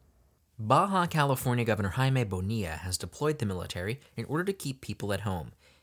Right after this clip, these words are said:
In a video released to social media, Bonilla said people roaming the streets would now be prohibited. Grocery stores, pharmacies, and hospitals would remain open. Health officials in San Diego County, which reported its first confirmed case on March seventh, closed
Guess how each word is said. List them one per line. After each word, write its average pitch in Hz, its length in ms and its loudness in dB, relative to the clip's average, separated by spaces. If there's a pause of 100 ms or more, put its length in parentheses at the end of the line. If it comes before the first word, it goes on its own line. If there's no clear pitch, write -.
In 104 120 0
a 101 80 2
video 110 340 2
released 95 360 -4
to 98 80 -2
social 90 340 0
media, 92 360 -2 (220)
Bonilla 143 340 2
said 156 300 2
people 127 380 0
roaming 120 380 2
the 92 60 -4
streets - 540 -2
would 131 160 -6
now 110 160 0
be 113 140 -4
prohibited. - 560 -4 (440)
Grocery 107 380 0
stores, 107 320 0
pharmacies, 107 480 0
and 92 120 -4
hospitals 127 500 -2
would 120 120 -6
remain 98 360 -4
open. - 300 -4 (200)
Health 190 240 2
officials 156 320 -2
in 107 80 0
San 135 240 4
Diego 120 240 4
County, 104 520 -4
which 117 200 -2
reported 156 380 -4
its 131 180 0
first 127 320 -2
confirmed 107 540 -2
case 101 260 -2
on 87 160 0
March 87 220 -4
seventh, 135 400 0 (320)
closed 175 400 -4